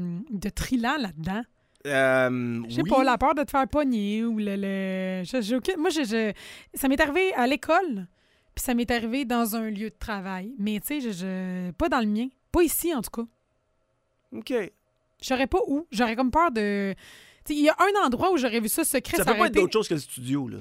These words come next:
Speaker 2: Tu peux pas faire l'amour ailleurs ici que
Speaker 1: Ah, dans
Speaker 2: dans
Speaker 1: un
Speaker 2: le
Speaker 1: boot.
Speaker 2: studio. Dans mon, euh, ancienne vie, on avait un ga-, un, un, un divan qui a été là pendant à peu près vingt ans.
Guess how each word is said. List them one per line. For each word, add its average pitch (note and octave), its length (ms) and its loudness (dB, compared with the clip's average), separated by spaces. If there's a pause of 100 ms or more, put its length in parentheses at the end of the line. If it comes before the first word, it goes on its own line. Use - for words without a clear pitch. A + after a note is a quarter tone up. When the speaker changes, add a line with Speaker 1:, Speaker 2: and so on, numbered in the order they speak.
(140)
Speaker 2:
Tu - 80 -20
peux E3 60 -10
pas C4+ 120 2
faire G#3+ 160 0
l'amour F3 460 -2
ailleurs D#3+ 440 -6
ici F3+ 420 -12
que D#3 160 -10
Speaker 1:
Ah, F#4 40 6 (100)
dans A3+ 160 2
Speaker 2:
dans - 80 2
Speaker 1:
un A#3 80 4
Speaker 2:
le A3 60 0
Speaker 1:
boot. D4+ 280 4
Speaker 2:
studio. A#2+ 160 -6 (720)
Dans C3+ 160 -4
mon, E3 320 0
euh, D3+ 200 -4
ancienne F3+ 440 -6
vie, F3+ 380 -6
on C#3 120 -6
avait C3+ 260 -8
un F#3+ 140 -8
ga-, C3 240 -8
un, B2+ 500 -8
un, A#2 200 -12
un B2+ 140 -6
divan C#3+ 520 -8 (440)
qui - 80 -8
a C3+ 60 -2
été D#3 280 -4
là A3 380 -2
pendant D#3 760 -6 (720)
à F#3+ 40 -18
peu D#3+ 120 -16
près G#3 180 -6
vingt C3 360 -10
ans. C#3+ 80 -14